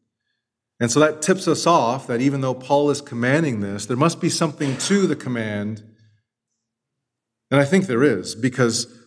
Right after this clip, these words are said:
Paul, when he relates joy to the Christian and says, "You must rejoice," it has much less to do with what's going on around us and much more to do with what's actually going on inside of our hearts.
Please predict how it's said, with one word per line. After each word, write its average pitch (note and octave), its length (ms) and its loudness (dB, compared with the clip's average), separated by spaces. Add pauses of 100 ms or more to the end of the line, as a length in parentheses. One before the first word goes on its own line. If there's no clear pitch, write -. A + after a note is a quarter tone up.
(100)
Paul, B2 1040 0 (1300)
when C3 140 2
he C3+ 40 4
relates C3 500 2
joy D3 500 4
to - 120 -6
the B2 100 -6
Christian F3+ 460 0
and A#2+ 120 -6
says, C#3 260 2
"You C3 80 0
must D3+ 320 2
rejoice," C3+ 440 2
it B2+ 80 -4
has B2+ 320 2
much E3 360 0
less D3+ 240 4
to C#3 100 -4
do C3 540 4 (320)
with A#2+ 140 -2
what's C#3 180 2
going C3+ 280 0
on B2+ 180 0
around B2+ 380 2
us - 640 -10 (1400)
and C3 100 0
much D#3 240 0
more C#3+ 140 2
to C3+ 80 -2
do C#3 140 4
with B2+ 180 0
what's C3+ 180 -2
actually C3 420 -6
going A#2+ 320 -4
on B2 200 -4
inside A#2+ 400 -6
of A2 80 -6
our F#2+ 100 -10
hearts. - 720 -8